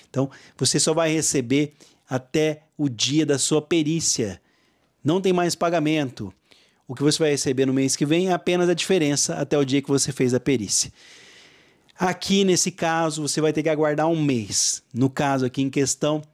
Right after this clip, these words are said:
a partir do dia quatorze do dez de dois mil e vinte e um, a pessoa já pode fazer um novo pedido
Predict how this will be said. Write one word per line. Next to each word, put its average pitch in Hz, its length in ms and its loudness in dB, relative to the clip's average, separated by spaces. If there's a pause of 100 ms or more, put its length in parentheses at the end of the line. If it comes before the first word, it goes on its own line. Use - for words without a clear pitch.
a - 60 -16
partir 127 320 -2
do 123 120 0
dia 120 160 0
quatorze 156 960 0
do 131 240 -4
dez 131 480 0
de - 60 -8
dois 120 160 0
mil 120 120 2
e - 20 2
vinte 127 240 0
e 156 60 4
um, 170 120 2
a 160 80 -2
pessoa 151 340 2
já 147 120 0
pode 160 260 -2
fazer 151 280 0
um 156 120 2
novo 190 400 2
pedido 147 640 -2